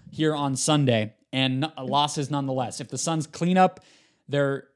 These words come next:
transition defense, they don't give up those opportunities by turning the ball over. Jock Landale had a lot of those. They're in much better position even to win the game. I would say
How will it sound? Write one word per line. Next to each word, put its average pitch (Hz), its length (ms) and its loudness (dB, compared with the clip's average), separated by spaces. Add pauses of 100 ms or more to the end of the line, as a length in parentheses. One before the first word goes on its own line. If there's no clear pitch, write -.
(260)
transition 185 580 0
defense, 147 600 -4 (720)
they 131 280 0
don't 160 480 -2
give 165 220 0
up 170 160 0
those 170 200 -2
opportunities 156 680 -2
by 147 260 2
turning 156 320 -4
the 156 60 -4
ball 147 280 2
over. 139 220 0
Jock 120 380 -4
Landale 151 420 2
had 143 160 0
a 143 40 -2
lot 143 200 0
of 139 60 -4
those. 139 320 -2 (1160)
They're 139 220 0
in 135 160 0
much 131 340 -4
better 160 280 2
position 123 480 -8
even 139 280 -4
to 135 120 -8
win 131 160 -4
the 123 80 -8
game. 110 200 -10
I 135 160 -2
would 160 220 0
say 156 400 -2